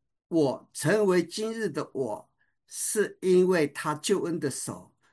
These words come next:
绝对不是我比别人好，也不是我有什么堪当值得的。我没有好到一个地步，他堪当为我舍弃他的性命。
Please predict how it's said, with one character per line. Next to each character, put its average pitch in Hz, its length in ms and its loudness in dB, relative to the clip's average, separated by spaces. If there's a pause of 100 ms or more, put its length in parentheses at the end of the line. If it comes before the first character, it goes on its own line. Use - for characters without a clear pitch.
(140)
绝 185 220 6
对 240 240 6
不 202 200 0
是 196 240 -2
我 156 180 -2
比 156 160 -2
别 156 260 0
人 147 180 0
好， 107 400 -8 (340)
也 226 140 8
不 254 200 0
是 277 440 0 (100)
我 247 240 8
有 233 180 4
什 170 240 0
么 151 280 -2
堪 214 340 -2
当 208 320 -2
值 143 160 -6
得 120 320 -6
的。 120 380 -6 (480)
我 208 180 8
没 220 240 6
有 302 160 8
好 - 260 -2
到 202 240 0
一 190 120 -6
个 185 120 -6
地 202 220 -6
步， 151 400 -4 (220)
他 175 160 -4 (120)
堪 233 320 2
当 220 320 0
为 214 200 4
我 147 200 2
舍 135 280 -6
弃 180 200 -6
他 - 200 -8
的 131 100 -10
性 151 260 0
命。 120 320 -2